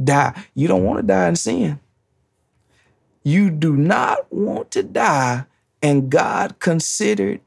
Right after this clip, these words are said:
you a sinner. So it is a good thing when a person acknowledges, "God, I have been messing up,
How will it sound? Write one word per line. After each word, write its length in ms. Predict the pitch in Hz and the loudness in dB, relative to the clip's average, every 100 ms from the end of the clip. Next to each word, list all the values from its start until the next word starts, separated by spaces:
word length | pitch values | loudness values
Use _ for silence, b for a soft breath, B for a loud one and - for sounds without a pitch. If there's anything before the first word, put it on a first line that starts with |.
| _ | _
you 580 | 165 196 170 131 135 135 _ _ _ _ _ _ - | -2 2 2 2 -2 -6 _ _ _ _ _ _ -2
a 80 | 160 | -2
sinner. 500 | - 120 95 90 92 _ _ _ _ _ _ _ _ _ _ _ _ _ _ _ B B | 2 0 0 -4 -10 _ _ _ _ _ _ _ _ _ _ _ _ _ _ _ B B
So 460 | - 240 202 - - - | 0 2 2 0 -10 -2
it 180 | 440 - | 0 2
is 180 | 440 | 0
a 180 | 202 160 | 0 0
good 420 | 131 - 427 539 | -2 -2 0 0
thing 520 | - - 226 175 113 - _ _ b b b | -2 -4 -2 -2 -4 -14 _ _ b b b
when 220 | 185 208 | 2 2
a 160 | 196 170 | 2 0
person 680 | - - 480 - 208 180 - | -4 -2 -2 0 -2 -2 0
acknowledges, 1040 | 165 160 175 208 - 196 170 175 165 170 - - 139 | 0 0 -2 0 0 -2 -2 -2 -2 -6 -14 -12 -2
"God, 500 | 180 214 208 202 - - | 0 2 0 0 -2 -2
I 200 | 208 190 | 0 2
have 200 | 165 151 | 0 0
been 300 | 147 139 151 | 2 2 2
messing 400 | 147 - 123 151 | 2 2 0 0
up, 340 | - 403 | -2 -8